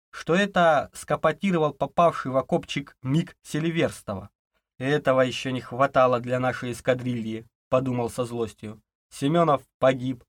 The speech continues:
Селиверстов скопотировал. Плохое начало боевого дня. Однако на земле узнал, что это еще не все. При уходе нашей группы после штурмовки преследовавшие их мессершмитты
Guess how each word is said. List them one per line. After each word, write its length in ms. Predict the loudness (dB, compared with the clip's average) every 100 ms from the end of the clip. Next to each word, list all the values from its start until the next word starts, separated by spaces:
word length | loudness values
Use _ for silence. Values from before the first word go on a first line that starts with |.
| _
Селиверстов 760 | -6 -2 0 2 0 -2 -6
скопотировал. 920 | -6 -4 0 0 0 -2 0 -2 -4 -10 _ -4
Плохое 560 | -2 -2 0 4 4
начало 500 | 2 -2 2 2 2
боевого 460 | -2 -4 -2 -2 -4
дня. 320 | -4 -6 -8 -12 -20 _
Однако 680 | 2 2 4 2 4 2 2 _
на 160 | 0 0
земле 320 | 2 2 4
узнал, 560 | 2 0 0 0 -2 -10
что 300 | -16 -6 0
это 400 | 0 0 -2 -4 -6
еще 320 | -12 -10 -6 -6
не 160 | -6
все. 340 | -10 -10 -12 -12 _ _ -20 -20 _
При 160 | -6 0
уходе 380 | 0 2 2 4
нашей 340 | 2 2 0
группы 540 | 0 2 0 -2 -4 -2
после 280 | -4 -2 -4
штурмовки 760 | -4 0 2 4 2 -4 -12
преследовавшие 880 | -8 -8 -6 -2 -2 0 -2 -2 -6
их 300 | -2 -2 -2
мессершмитты 1000 | 0 0 0 -4 -6 -2 0 0 -4 -10